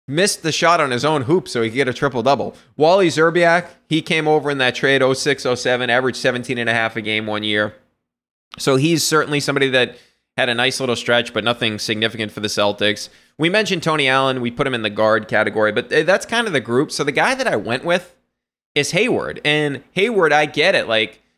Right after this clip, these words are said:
I talked about Kemba, how it was kind of disappointing. Same thing you can say about Hayward, but there's not really a great fifth option. And Hayward, remember, he breaks his leg his first game ever with the Celtics. It was gruesome. But then you look at, say, like, nineteen twenty. Seventeen point five points per game,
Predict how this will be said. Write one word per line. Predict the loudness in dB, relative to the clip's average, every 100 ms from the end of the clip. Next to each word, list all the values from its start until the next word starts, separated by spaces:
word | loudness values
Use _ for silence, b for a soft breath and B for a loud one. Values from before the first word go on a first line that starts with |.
| _ -4
I | 0
talked | 2 2 0
about | -2 0
Kemba, | -2 0
how | 2
it | 0
was | 0
kind | -2 0
of |
disappointing. | -2 -4 -6 -4 -4 -2
Same | -2 -2 -2
thing | -6
you | -6
can | -4
say | 0
about | 2 0
Hayward, | 0 -2 0 -2 0
but | -2 0
there's | -2
not | 0 0
really | 2 2
a | 2
great | 0 -2
fifth | -2 -2 2
option. | 0 0 -4 -6 -8 b b b _ _ -2
And | 0 0
Hayward, | 2 2 2
remember, | 0 -2 -2
he |
breaks | 0 0 -2 -2
his | -6 -2
leg | 2 2
his | 0
first | -4 -4 -2
game | -2 0
ever | -2 -2
with | -4 -4
the |
Celtics. | -2 -2 -2 -6 -4
It |
was | -4 -4 -6 -10 -6
gruesome. | 2 2 2 -2 -6 -10 b b b -4
But | 0
then | 0 0
you | 0
look | 0 2
at, | -2
say, | 0 2
like, | 2 0
nineteen | -2 -2 -4 -6 -6
twenty. | -4 -4 -6 -12 _ _ _ _ _ _ _ -18 -8
Seventeen | -2 -2 -2 -4 -4
point | -2 -2
five | 0 0 0
points | -4 -4
per | -4
game, | -4 -4